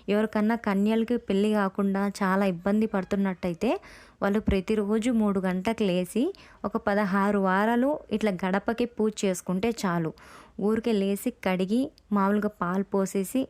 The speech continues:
దీపారాధన అటుపక్క ఇటుపక్క పెట్టి అమ్మకి కాస్త ఆకు ఒక్క బెల్లం పెట్టినా సరే ఇలా రోజు ఉదయాన్నే మూడు గంటలకి ఒక శుక్రవారం అనుకొని లేదా పదహారు శుక్రవారాలు అనుకోండి, లేదా డైలీ సిక్స్టీన్ డేస్ అన్న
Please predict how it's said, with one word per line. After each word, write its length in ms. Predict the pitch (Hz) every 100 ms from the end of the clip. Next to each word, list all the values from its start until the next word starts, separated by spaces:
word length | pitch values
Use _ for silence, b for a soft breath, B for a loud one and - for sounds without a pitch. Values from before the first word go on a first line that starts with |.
| -
దీపారాధన 640 | 185 208 208 202 190 185 185 -
అటుపక్క 400 | - 185 196 190
ఇటుపక్క 360 | 202 - 180 190
పెట్టి 360 | 185 190 - 392 B B B B -
అమ్మకి 400 | 180 196 202 247
కాస్త 400 | 226 190 196 -
ఆకు 280 | 180 180 208
ఒక్క 240 | 196 - 202 302 349 B B B -
బెల్లం 340 | 196 185 202
పెట్టినా 360 | 190 185 - 214
సరే 280 | - 185 226 -
ఇలా 160 | 208 196
రోజు 540 | 185 190 214 254 247 392 403 B B B _ -
ఉదయాన్నే 500 | 196 208 208 208 240
మూడు 260 | 220 202
గంటలకి 520 | 190 180 185 214 214 - - -
ఒక 160 | 190 208
శుక్రవారం 580 | - 202 - 220 214 208
అనుకొని 420 | 190 185 196 208 285 B B B B
లేదా 260 | 214 233 285 285
పదహారు 440 | 226 208 202 202 202
శుక్రవారాలు 640 | - - 208 202 202 202 196
అనుకోండి, 380 | 190 190 196 277
లేదా 240 | 269 233 226
డైలీ 340 | 185 190 214 262 -
సిక్స్టీన్ 460 | - 208 - 214 202 185
డేస్ 320 | 196 185 190
అన్న 160 | 185 180